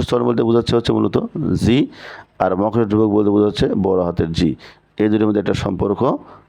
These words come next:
আছে, সম্পর্ক আমরা নির্ণয় করতে হবে। তো প্রথমে আমরা পরীক্ষা অনেক সময় আসে, অভিকর্ষ ত্বরণ কাকে বলে? তখন কি বলবো? অভিকর্ষ বলের ফলে, অভিকর্ষ বলের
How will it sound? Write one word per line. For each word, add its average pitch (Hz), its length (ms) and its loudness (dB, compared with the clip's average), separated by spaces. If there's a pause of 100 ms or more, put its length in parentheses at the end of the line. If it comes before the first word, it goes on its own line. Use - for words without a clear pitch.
(240)
আছে, 95 160 2 (100)
সম্পর্ক 98 280 -2
আমরা 98 140 -2
নির্ণয় 80 240 0
করতে - 220 -4
হবে। 65 180 -2 (760)
তো 127 80 4 (640)
প্রথমে 127 280 2
আমরা 107 120 2 (100)
পরীক্ষা 110 300 0
অনেক 107 140 -4
সময় 107 200 0
আসে, 107 180 0 (480)
অভিকর্ষ 123 360 0 (160)
ত্বরণ 113 240 0 (100)
কাকে 98 260 -2
বলে? 78 180 0
তখন 113 220 0
কি 117 80 2 (120)
বলবো? 123 220 2 (1000)
অভিকর্ষ 147 440 0 (240)
বলের 113 240 4 (760)
ফলে, - 200 0 (140)
অভিকর্ষ 131 420 2 (920)
বলের 104 260 4